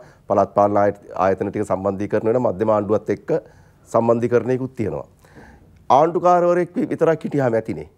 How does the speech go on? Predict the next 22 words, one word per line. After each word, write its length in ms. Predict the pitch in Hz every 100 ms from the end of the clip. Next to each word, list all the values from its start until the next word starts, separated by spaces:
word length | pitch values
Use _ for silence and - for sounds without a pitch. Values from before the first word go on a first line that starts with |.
| _ _ _ _
ඇයි 180 | 143 143
මොකටද 300 | 131 151 151 131
ප-, 120 | 127
ඡන්දයක් 400 | 127 131 143 143
තියලා 260 | 151 139 123 - - _ -
මන්ත්‍රීවරු 400 | 127 127 143 135
පත් 180 | 139 135
කරගෙන 320 | 143 139 143 - -
තවත් 340 | - 123 139 110
වියදම් 400 | 104 135 160 165
වැඩි 180 | 160 160
කරගෙන 280 | 156 131 123
කරන්නේ? 460 | 147 131 87 131 - - _ _ _
ඍජුවම 380 | - 127 147 165
ආණ්ඩුකාරවරයා, 920 | 170 110 147 147 151 151 156 156 165 160
ජනාධිපතිවරයා 760 | 123 117 123 143 151 151 151 147
සහ 160 | 143 147
මධ්‍යම 300 | 110 98 139
ආණ්ඩුවත් 420 | 143 143 147 147
එක්ක 120 | 147
එකතු 260 | 147 120 151
වෙලා 260 | 160 113